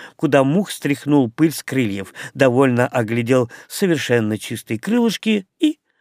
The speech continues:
улетел куда-то в сторону густых зарослей папоротников. "Ты не думай, док", снова переглянувшись с остальными, сказал самый большой мух. "От нас много пользы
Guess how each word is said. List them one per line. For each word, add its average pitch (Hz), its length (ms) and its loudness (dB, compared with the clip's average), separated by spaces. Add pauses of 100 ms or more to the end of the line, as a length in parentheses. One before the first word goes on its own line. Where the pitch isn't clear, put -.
(200)
улетел 160 500 2
куда-то 127 360 0
в - 60 -14
сторону 123 460 -2 (160)
густых 131 540 -2
зарослей 113 600 -2 (180)
папоротников. - 800 -8 (840)
"Ты 113 540 -6
не 143 200 2
думай, 131 360 0
док", 101 340 -6 (140)
снова 117 440 0 (180)
переглянувшись 127 760 0
с - 80 -8
остальными, 139 640 2 (120)
сказал 123 420 -2
самый 120 360 0
большой 117 460 -2
мух. 113 300 -4 (300)
"От - 260 -4
нас 135 280 0
много 185 640 4
пользы 151 600 0